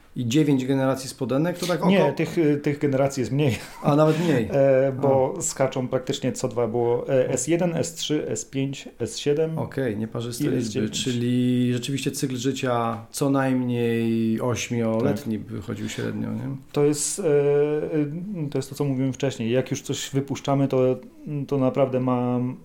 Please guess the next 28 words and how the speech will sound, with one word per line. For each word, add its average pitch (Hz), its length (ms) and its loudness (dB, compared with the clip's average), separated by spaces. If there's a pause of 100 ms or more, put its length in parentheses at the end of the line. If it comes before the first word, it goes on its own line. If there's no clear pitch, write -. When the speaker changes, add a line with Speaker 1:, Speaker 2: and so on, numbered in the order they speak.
(260)
Speaker 2:
na 123 460 2
lata 123 240 0
posłużyć 120 580 -2
Speaker 1:
Mhm. 110 160 -2
Speaker 2:
i 127 640 -6
daje 127 380 0
też - 180 -6
chyba 123 160 -2
sklepom 123 460 -2
taki, 113 720 -2 (800)
taki 113 180 -2
komfort, 120 520 -2
że 113 380 -6 (120)
nie 120 280 0
muszą, 127 480 0 (100)
to 151 80 -6
jest, - 220 -6 (440)
Asos 147 280 -2
nigdy 151 200 -2
nie 143 80 0
był 131 120 2
firmą, 131 300 0
która, 117 400 0 (880)
e, 110 40 -2
słynęła 117 240 -2
z 107 40 -6
tego, 117 180 0
że 110 360 0